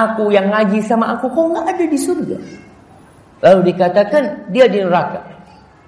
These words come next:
Maka orang ini mengatakan, "Ya Rabbi, innahu la taktamilu sa'adati." "Ya Allah, kebahagiaanku tidak akan sempurna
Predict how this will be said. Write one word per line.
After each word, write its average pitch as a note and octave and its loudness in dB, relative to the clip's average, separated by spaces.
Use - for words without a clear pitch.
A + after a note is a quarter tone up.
Maka D#3+ 0
orang D#3 0
ini D#3+ -2
mengatakan, D3 -2
"Ya D#3+ 2
Rabbi, E3 0
innahu G3+ -2
la D4 4
taktamilu G#3 2
sa'adati." E3 0
"Ya F#3 2
Allah, A#3+ 2
kebahagiaanku A#3+ 4
tidak C4 2
akan C#4 2
sempurna D#4 0